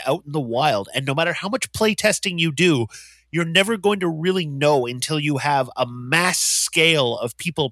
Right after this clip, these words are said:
playing decks against one another to really understand what the most powerful, most, uh, you know, dominant deck archetypes are. And so what we saw with Coda, especially for the first several months of the game, was just this shadows dominance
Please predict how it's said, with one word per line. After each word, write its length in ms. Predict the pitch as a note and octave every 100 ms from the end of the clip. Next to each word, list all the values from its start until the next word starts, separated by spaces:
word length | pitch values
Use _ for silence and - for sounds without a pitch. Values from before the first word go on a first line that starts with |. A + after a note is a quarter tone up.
| -
playing 460 | - D3+ E3 D3+
decks 340 | C3 C#3 - B2+
against 400 | A2 C3 D#3+ -
one 160 | G#2+
another 340 | F#2+ F#2 F2+ G2+ - - _
to 100 | F3+
really 400 | D#3+ D#3 F3 E3+
understand 680 | C3 D#3 D3+ C#3+ - E3+ C#3
what 180 | C3 -
the 80 |
most 480 | B2 A#2 C#3 E3 -
powerful, 720 | - C#3+ C#3+ C#3 - D3 B2+ - _ _ _
most, 640 | C3+ C3+ C#3+ F#3 F3+ - - -
uh, 260 | C3+ B2+ -
you 100 | D3
know, 140 | B2+
dominant 540 | C3+ B2 D#3+ D3 D3+ C3 _ -
deck 240 | D3+ - -
archetypes 640 | C3 - C3+ C3 B2+ - -
are. 400 | C3 C#3+ F2 - _ _ _
And 220 | D3 D3 C3+
so 480 | - E3 D3+ D3 - _ _ -
what 160 | A3+
we 100 | A#3+
saw 300 | - - G3
with 220 | G3 D3
Coda, 320 | - G3 D3+ A2
especially 440 | A2+ G#3 G#3 F3+
for 140 | D3
the 80 | D3+
first 320 | C3+ E3 D#3+ -
several 280 | D#3+ C#3
months 240 | B2+ C#3 -
of 40 |
the 80 | A#2+
game, 300 | G#2+ D3+ E3+
was 140 | A#2+ A2
just 220 | C3 -
this 120 | B2
shadows 680 | - - D#3+ D3 D3 B2+ G#2
dominance 640 | C#3 A#2+ A2+ G2+ F2 -